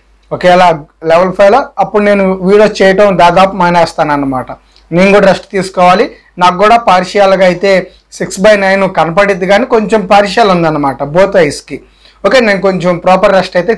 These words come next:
తీసుకోవాలి. ఇంకా మీరేం చేయాలంటే మంచిగా నిద్రపోవాలి. ఎందుకంటే ఒక మనిషి full rest, తన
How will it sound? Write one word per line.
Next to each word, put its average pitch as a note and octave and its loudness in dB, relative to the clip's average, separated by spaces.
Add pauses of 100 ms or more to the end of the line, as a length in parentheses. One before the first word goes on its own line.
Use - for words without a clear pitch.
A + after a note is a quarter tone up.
తీసుకోవాలి. C#3 -4 (520)
ఇంకా A#3+ 2 (100)
మీరేం G#3+ 2
చేయాలంటే G3+ 2 (600)
మంచిగా B3+ 2
నిద్రపోవాలి. F3 2 (400)
ఎందుకంటే G#3+ 0 (200)
ఒక F#3+ -2 (160)
మనిషి A#3+ 0 (180)
full G#3+ 2
rest, G#3+ 0 (340)
తన F3 0